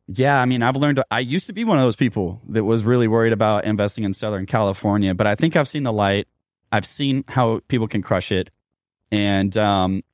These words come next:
I would also just finally say that anytime, if you're listening to this, you listen to lots of podcasts and stuff, anytime someone says, "I would never, you can't make money, in, uh, good money investing in X market," don't listen to that person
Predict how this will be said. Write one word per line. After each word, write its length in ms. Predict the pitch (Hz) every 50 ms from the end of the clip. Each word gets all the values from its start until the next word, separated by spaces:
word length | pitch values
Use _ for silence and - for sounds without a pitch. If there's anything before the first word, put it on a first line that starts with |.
| _ -
I 60 | 127
would 120 | 131 143
also 280 | 156 170 170 - 175 151
just 200 | 135 135 120 -
finally 300 | - 123 120 120 117 110
say 280 | - - 120 110 110 107
that 280 | 101 107 101 98 - -
anytime, 680 | - 135 147 180 208 196 - - 135 131 131 135 135 131
if 160 | - 113 110 -
you're 160 | 135 160 160
listening 340 | 139 131 127 - 135 127 127
to 40 | 117
this, 400 | 113 120 120 120 117 - - - _ _ _ -
you 80 | - 113
listen 240 | 117 123 - - 120
to 80 | 117
lots 220 | 113 113 113 110 -
of 80 | 95
podcasts 420 | - 113 107 107 - - 104 107 -
and 80 | 107
stuff, 160 | - 123 107 -
anytime 420 | - 127 143 156 - 160 139 127 120
someone 340 | - - 127 123 120 113
says, 480 | 107 - - 120 110 107 107 104 98 95 - _ -
"I 80 | - -
would 180 | 110 113 110
never, 560 | 107 110 110 110 110 117 113 113 110 101 104 - -
you 100 | 117 113
can't 240 | - - 151 135 -
make 160 | 127 117 -
money, 260 | 113 113 113 113 110
in, 120 | 107 104 101 107
uh, 160 | - 110 101 92
good 200 | 90 117 110 104
money 200 | 104 107 104 101
investing 380 | 98 92 98 95 - - 107
in 140 | 95 92 85 -
X 240 | 104 107 - - -
market," 480 | 107 95 95 98 - 117 113 110 - _ _ _ _ -
don't 160 | 131 123 113
listen 180 | 104 - 101
to 60 | 90 85
that 140 | 80 -
person 320 | - - 87 - - -